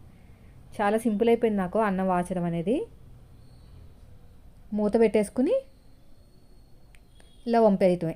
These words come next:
అంతే, చాలా సింపుల్. ఇంకా దాన్ని వదిలేయటమే, అది పడిపోతుందని బెంగ కానీ భయం కానీ ఉండదు. కర్రీ కూడా అయిపోయింది. పక్కన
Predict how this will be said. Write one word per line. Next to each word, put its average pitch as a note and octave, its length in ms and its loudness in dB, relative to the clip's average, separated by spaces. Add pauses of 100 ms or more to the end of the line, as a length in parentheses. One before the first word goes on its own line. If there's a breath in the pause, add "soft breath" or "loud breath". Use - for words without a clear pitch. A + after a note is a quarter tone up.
అంతే, F3+ 300 -2 (1200)
చాలా A3 240 2
సింపుల్. F#3+ 400 -2 (240)
ఇంకా G#3 180 0
దాన్ని G#3+ 200 2
వదిలేయటమే, G#3 420 4
అది F3+ 140 -2
పడిపోతుందని G#3+ 640 0
బెంగ F#3+ 360 0
కానీ G3 220 2
భయం F3+ 280 0
కానీ F#3+ 220 -2
ఉండదు. E3+ 320 -2 (1000 soft breath)
కర్రీ A3 200 2
కూడా B3 160 6
అయిపోయింది. G3 400 0 (480)
పక్కన A3 340 -2